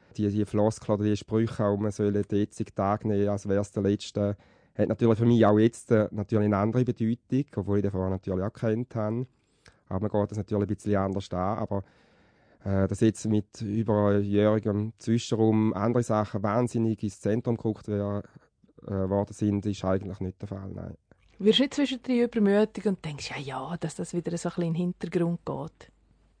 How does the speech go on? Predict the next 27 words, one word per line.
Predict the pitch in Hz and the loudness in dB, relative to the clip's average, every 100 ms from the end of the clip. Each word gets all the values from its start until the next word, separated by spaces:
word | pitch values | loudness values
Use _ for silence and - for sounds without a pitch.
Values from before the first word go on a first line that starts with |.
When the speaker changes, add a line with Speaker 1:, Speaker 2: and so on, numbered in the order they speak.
| _ _ _ _ _ _ _ | _ _ _ _ _ _ _
Speaker 1:
Durch | 131 117 | 0 0
die | - 151 180 | 0 0 0
Zeit | - - - _ _ | -4 -20 -20 _ _
wird | - 127 120 | 0 2 2
natürlich | 117 123 117 | 0 0 0
Schockerlebnis, | - 135 - 123 123 120 117 113 - - | 2 0 2 2 2 2 2 0 -2 -6
äh, | 110 107 107 107 _ _ _ _ - | -2 0 0 -4 _ _ _ _ -20
flacht's | - 107 120 - | -2 -2 -2 -4
natürlich | 110 113 101 | -6 -2 0
schon | 110 110 | 2 0
ab. | 90 - _ - - _ _ | 0 -8 _ -20 -20 _ _
Weil | 110 107 | 2 2
es | 101 - | -2 -2
geht, | 101 104 - - | 0 0 -6 -16
also | 92 101 | -8 -2
mir | 101 104 | 0 0
geht's | 92 95 | -4 -8
körperlich, | - 95 - 95 - | -6 -6 -6 -10 -8
äh, | 98 95 92 | -6 -6 -6
fantastisch | 95 92 98 - 117 - | -10 -8 -8 -8 -16 -12
gut, | 110 | -8
mir | 110 | -8
geht | 98 98 95 95 | -10 -12 -10 -10
wirklich | 95 107 | -10 -10
sehr, | - 104 104 | -4 -2 -2
sehr | 107 104 | -2 -4
gut. | 104 101 110 | -4 -4 -6